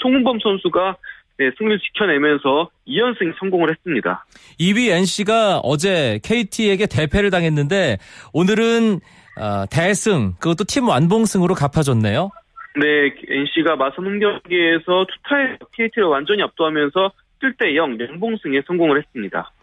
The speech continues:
Speaker 2: 엔씨 외국인 투수 스튜어트 호투가 돋보였죠?
Speaker 1: 네, 스튜어트 선수가 육 과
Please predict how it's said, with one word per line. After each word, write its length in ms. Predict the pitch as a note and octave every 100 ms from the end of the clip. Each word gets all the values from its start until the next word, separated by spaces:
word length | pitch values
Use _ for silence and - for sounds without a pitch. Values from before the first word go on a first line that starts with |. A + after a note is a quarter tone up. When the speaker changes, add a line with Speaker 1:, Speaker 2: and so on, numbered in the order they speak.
| _
Speaker 2:
엔씨 300 | D3 F3 A3
외국인 380 | F3+ F#3+ A3+ A#3
투수 260 | A3+ G#3 A#3
스튜어트 560 | - - B3 A#3 -
호투가 380 | G#3+ B3+ - A#3
돋보였죠? 720 | E3 - C3 G#2 - A#2 C#2+ - _ _ - - - - -
Speaker 1:
네, 100 | C#3+ D3 C#3
스튜어트 320 | - A3+ A3 G#3+
선수가 680 | G#3+ F#3+ - F3+ F#3+ F#3+
육 140 | E3
과 140 | -